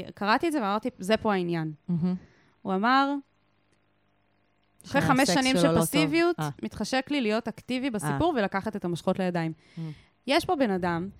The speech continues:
Speaker 1: שמרגיש שהוא לא, שהוא כאילו עמד מנגד ונתן לחיים, אה,
Speaker 2: לחלוף.
Speaker 1: לחלוף, והוא לא רוצה לחיות ככה יותר. עכשיו, זה לא משנה מה הנסיבות,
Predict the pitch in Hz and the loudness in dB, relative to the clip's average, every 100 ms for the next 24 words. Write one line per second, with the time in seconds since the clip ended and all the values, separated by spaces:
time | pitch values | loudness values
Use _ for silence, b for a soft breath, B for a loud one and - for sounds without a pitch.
0 | b b - 214 208 247 330 - - - | b b -10 -8 -6 -4 -4 -6 -14 -18
1 | - - 214 196 - 240 285 311 302 - | -18 -8 -2 -2 -2 -2 0 0 -2 -6
2 | 208 220 247 277 294 - - - - 233 | -4 0 0 0 0 -4 -12 -14 -8 -6
3 | - 302 294 233 247 233 208 220 233 233 | -4 -2 0 0 -2 -4 -2 -2 -2 -4
4 | 202 190 208 214 202 190 196 202 202 - | -6 -4 -2 -2 -2 -4 -6 -6 -8 -8
5 | 185 180 170 170 160 - - 147 202 - | -6 -4 -4 -6 -8 -10 -8 -8 -6 0
6 | 320 427 - _ b b 226 294 359 381 | 0 0 -8 _ b b 0 2 2 2
7 | 370 320 302 294 285 - 240 - 226 220 | -2 -2 0 -2 -4 -4 -4 -2 -2 -4
8 | - 190 269 254 302 381 - 294 320 277 | -8 -4 -2 2 2 2 0 0 0 0
9 | 269 285 254 208 196 214 202 339 - | 2 2 0 -2 -4 -4 0 0 -2